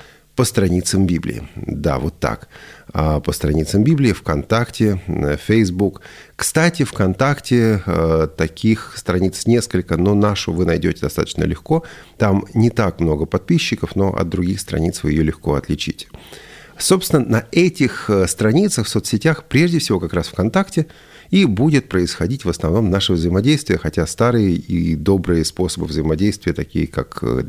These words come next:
телефон и наш, эм, сайт теос точка эф эм, и наше приложение для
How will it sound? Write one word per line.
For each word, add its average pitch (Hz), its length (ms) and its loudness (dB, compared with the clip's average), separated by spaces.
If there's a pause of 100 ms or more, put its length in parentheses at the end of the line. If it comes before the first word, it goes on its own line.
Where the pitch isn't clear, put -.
(160)
телефон - 560 0 (440)
и 90 360 2 (120)
наш, 76 680 -2
эм, 71 560 -2
сайт - 640 0
теос 98 240 2
точка 85 400 0
эф - 160 -4
эм, 73 180 0 (640)
и 139 160 4
наше 107 320 2
приложение 95 800 2
для 73 380 0